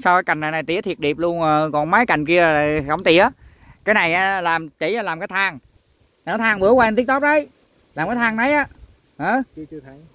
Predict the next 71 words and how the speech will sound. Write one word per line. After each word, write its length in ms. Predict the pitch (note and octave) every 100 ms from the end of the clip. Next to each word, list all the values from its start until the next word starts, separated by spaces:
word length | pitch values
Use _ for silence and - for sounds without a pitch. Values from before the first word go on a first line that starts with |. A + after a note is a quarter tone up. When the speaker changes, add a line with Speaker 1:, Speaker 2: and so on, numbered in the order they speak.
| _ - F3
Speaker 1:
Chưa 160 | A#3
thấy 340 | A3+ C4 D4 C4
là 180 | A3 F#3
chịu 140 | G#3
khó 180 | A#3 C4
coi 240 | A#3 G#3+
làm 140 | F#3+ G3+
cái 60 |
thang 260 | A3+ A3 G#3+
á, 160 | B3
làm 160 | G#3 F#3+
cái 60 | A3
thang 160 | G#3+
một 140 | F#3 F3
cái 100 | A3+
cây 200 | G#3+ G#3
lên 160 | G3+
vầy 120 | F#3+
này. 280 | F3+ F3 C3 - _ _
Cái 60 | F3
cây 100 | G#3+
sắt 160 | A#3+
lên 120 | C4+ G3+
vầy 140 | F3+
này, 160 | F3 F3
ở 40 |
dưới 360 | G#3 B3+ C4 G3+
chỉ 220 | D#3 F#3+
hai 180 | A#3 G#3
cái 80 |
chân 180 | G#3+ G#3
vầy 120 | F#3+
này, 260 | F3+ E3+ B2+
đúng 160 | C#3 A#3
không? 220 | A#3+ B2+ - _ _ _ _
Ờ, 240 | - E3+ F#3+ - _
cắm 180 | A3+ C#4
xuống. 280 | C4 C#4 C4+ _ _ -
Ở 160 | F#3
trên 240 | - A3 G3+
là 60 |
làm 180 | F#3 E3+
cái 80 | G3+
chắn 180 | A#3 A#3+
ná 220 | B3+ C#4
vầy 180 | G#3+ E3+
kịp 200 | F3 E3+
vô 100 | G3
cái 100 | G#3+
cây 180 | G#3 G#3
đây. 320 | G#3 G3+ C#3+ - _ _
Rồi, 320 | - E3+ E3 C3 -
thấy 80 | G3+
không? 240 | A3 G#3 G3+ - _ _
Còn 360 | - F3 F3+ D#3+
làm 240 | E3 D#3+
cái 100 | F#3
cây, 240 | - G#3+ G#3+
những 200 | G3+ G#3+
cái 180 | A3+ G#3+
cây 60 |
hai 160 | G3+ G3+
bên 160 | G3
hàng 280 | F#3 F3 D#3+
hai 140 | E3+ F#3+
cây, 240 | G3 F3+
cái 180 | - F#3
thang 200 | F#3 F#3
một 160 | D#3+
cây 200 | - F#3+
đấy. 200 | G3 A3